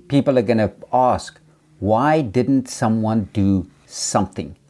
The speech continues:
Uh, some time ago, I'm, uh, reminded of a man, and things were really going wrong, and there was, uh, talk of, of child trafficking and everything. And when his little girl heard about these things, she was about six or seven years old,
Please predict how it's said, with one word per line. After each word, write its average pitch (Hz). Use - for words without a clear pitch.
Uh, 101
some 135
time 131
ago, 110
I'm, 98
uh, 95
reminded 107
of 101
a 95
man, 107
and 107
things 127
were 120
really 113
going 104
wrong, 101
and 92
there 92
was, 92
uh, 87
talk 120
of, -
of -
child 104
trafficking 104
and 95
everything. 98
And 107
when 113
his 139
little 123
girl 110
heard 104
about 98
these 95
things, 101
she -
was 95
about 95
six -
or 101
seven 98
years 95
old, 95